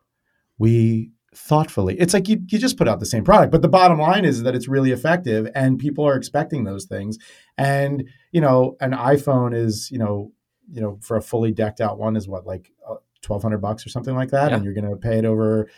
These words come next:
Speaker 1: you know, fifty bucks a month. What's your, what's your mortgage gonna look like, you know? And so to take that time to really explain that thoughtfulness, uh, yeah, I think that's invaluable. And, and again, you have an example where it's really,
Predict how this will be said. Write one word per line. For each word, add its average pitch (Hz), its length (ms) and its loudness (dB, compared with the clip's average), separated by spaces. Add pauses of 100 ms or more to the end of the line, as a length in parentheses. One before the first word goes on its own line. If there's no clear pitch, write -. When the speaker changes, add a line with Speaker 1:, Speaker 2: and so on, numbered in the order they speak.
(180)
Speaker 1:
you - 40 -6
know, 120 60 -4
fifty 123 300 -6
bucks 113 240 -4
a 113 40 -4
month. 143 340 -2 (680)
What's 139 300 -2
your, 151 340 2 (320)
what's 131 240 -8
your 139 300 -4 (140)
mortgage 120 520 -4
gonna 90 160 -10
look 90 200 -8
like, 90 220 -10
you 120 60 -4
know? 120 160 0
And 131 300 0
so 151 140 4
to 139 260 2
take 175 240 0
that 143 220 2
time 135 500 0 (300)
to 143 100 -2
really 151 280 6
explain 135 400 0
that 113 160 -2
thoughtfulness, 160 760 0 (340)
uh, 123 440 0
yeah, 160 200 4
I 131 100 2
think 131 180 -2
that's 131 180 -2
invaluable. 117 580 0
And, 110 240 0
and 151 200 2
again, 147 300 4
you 113 100 2
have 120 100 -4
an 127 60 -4
example 107 800 -4
where 101 680 -4
it's 107 160 -14
really, 95 400 -8